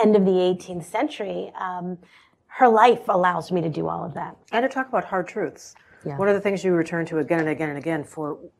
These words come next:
Speaker 2: female, for women who were enslaved, the constant threat of assault.
Speaker 1: Yeah.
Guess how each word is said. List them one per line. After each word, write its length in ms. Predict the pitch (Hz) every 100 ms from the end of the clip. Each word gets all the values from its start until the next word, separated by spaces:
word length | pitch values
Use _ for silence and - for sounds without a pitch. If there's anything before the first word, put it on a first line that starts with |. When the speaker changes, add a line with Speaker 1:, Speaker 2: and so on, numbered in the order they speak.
| _
Speaker 2:
female, 680 | - - 190 180 160 160 156 - _ _ _ _ _
for 140 | 185
women 280 | 175 226 226
who 140 | 196
were 200 | 185 165
enslaved, 680 | 160 160 - 151 123 117 - _ _ _ _ _ _ -
the 400 | 165 175 165 -
constant 720 | - 208 214 208 202 180 -
threat 420 | - 160 147 - -
of 120 | 156
assault. 440 | 156 - 147 - -
Speaker 1:
Yeah. 180 | - 156